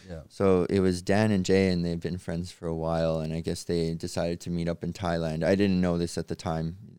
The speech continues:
Speaker 2: Just, I know Jay wanted me to come down, and they called me from Sri Panwa saying, like,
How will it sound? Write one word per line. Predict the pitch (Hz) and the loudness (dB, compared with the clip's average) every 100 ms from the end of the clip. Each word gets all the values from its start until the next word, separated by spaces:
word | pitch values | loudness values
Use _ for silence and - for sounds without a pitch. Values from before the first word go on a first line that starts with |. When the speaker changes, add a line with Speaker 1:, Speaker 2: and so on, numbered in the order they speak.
| - | -8
Speaker 2:
Just, | 87 80 | -6 -2
I | 85 | 0
know | 87 85 | 2 2
Jay | 82 - 87 | -2 0 0
wanted | 82 80 82 | 2 0 -2
me | 82 | -2
to | 80 | -4
come | - 82 | -4 0
down, | 92 113 92 90 | 4 4 4 2
and | 85 - - _ _ | 0 -4 -16 _ _
they | - | -8
called | - 104 | 0 2
me | 101 | 4
from | 95 90 | 0 -4
Sri | - 92 | -2 -2
Panwa | - 87 90 87 | 0 0 0 -2
saying, | - 87 85 | -4 -6 -4
like, | 80 80 | -6 -6